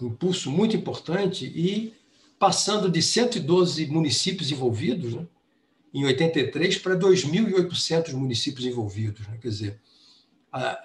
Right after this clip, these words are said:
na verdade, eram, é, financiar ações de saúde pública, financiar a integração da rede no território, na ponta, com recursos da Previdência Social, que na época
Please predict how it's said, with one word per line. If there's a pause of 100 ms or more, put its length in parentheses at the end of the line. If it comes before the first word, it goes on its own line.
(100)
na
verdade,
eram, (920)
é,
financiar
ações
de
saúde
pública,
financiar
a
integração
da
rede (420)
no
território,
na
ponta,
com
recursos
da
Previdência
Social,
que
na
época